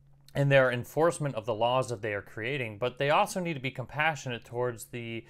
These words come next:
illegal immigrants who are, who are already here in our country, working hard and supporting American culture and economics.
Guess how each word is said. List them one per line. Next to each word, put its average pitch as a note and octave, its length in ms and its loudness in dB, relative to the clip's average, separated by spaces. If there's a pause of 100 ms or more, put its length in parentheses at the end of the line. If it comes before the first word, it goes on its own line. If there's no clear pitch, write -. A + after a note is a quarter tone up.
(220)
illegal C3 360 -2
immigrants B2+ 500 -4
who B2 220 -6
are, A#2 300 -2 (160)
who D3 160 -2
are A#2+ 200 6
already C#3 300 4
here D#3 400 -8
in A#2 160 -8
our G2+ 140 -6
country, D#3+ 720 -6 (340)
working F3+ 400 0
hard B2 540 2 (320)
and A#2 200 -4
supporting C3+ 480 -2
American B2 520 -2
culture A2 640 -6 (320)
and G#2 120 -8
economics. G2+ 840 -6